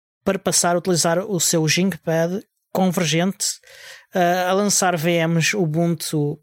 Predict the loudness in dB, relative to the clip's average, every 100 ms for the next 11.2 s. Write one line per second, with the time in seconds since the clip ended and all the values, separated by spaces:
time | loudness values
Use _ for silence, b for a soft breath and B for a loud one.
0 | _ -2 0 0 0 -2 -4 -6 -4 -2
1 | -2 -2 -2 -2 -2 -2 -2 -4 -8 -4
2 | -2 0 0 0 -2 -2 -6 B B B
3 | B B 0 2 2 0 -4 -6 -2 -2
4 | 0 -4 -6 -4 -4 -4 -4 0 0 0
5 | -2 -2 -2 -2 0 -2 -2 -4 -2 -2
6 | -2 -6 -6 -6 -6 -2 0 0 0 0
7 | 0 -4 -4 -6 -6 -6 -4 -2 0 -2
8 | -4 -4 -2 -2 -4 -8 -16 -8 -6 -4
9 | -6 -12 -16 B B _ -6 -6 -6 -4
10 | -4 -2 -2 -2 -4 -6 -8 -14 -6 -4
11 | -4